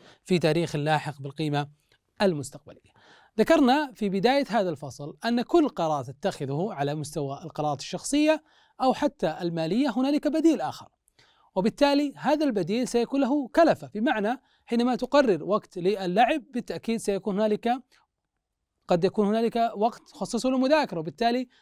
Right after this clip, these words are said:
تختار ما بين القرار المناسب لك، وهذا في الأمور الشخصية. الوقت الذي تقضيه في الدراسة بالتأكيد هنالك تكلفة، فرصة بديلة لأمر آخر.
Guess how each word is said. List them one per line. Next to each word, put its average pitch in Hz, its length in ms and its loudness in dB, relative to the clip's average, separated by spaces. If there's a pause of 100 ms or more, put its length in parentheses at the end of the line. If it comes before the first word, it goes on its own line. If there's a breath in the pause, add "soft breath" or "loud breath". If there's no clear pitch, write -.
(160)
تختار 240 640 2 (360)
ما 196 160 0
بين 214 320 0
القرار 196 720 -2
المناسب 190 500 -4
لك، 285 220 0 (220 soft breath)
وهذا 240 280 2
في - 60 -8
الأمور 277 280 0
الشخصية. 254 640 -2 (840)
الوقت 196 280 4
الذي 202 200 2
تقضيه 214 280 -2
في - 80 -6
الدراسة 202 540 -2 (560 soft breath)
بالتأكيد 196 580 -2
هنالك 185 500 -2 (180)
تكلفة، 208 520 0
فرصة 175 300 -6
بديلة 196 440 0
لأمر 220 460 -2 (180)
آخر. 156 200 -6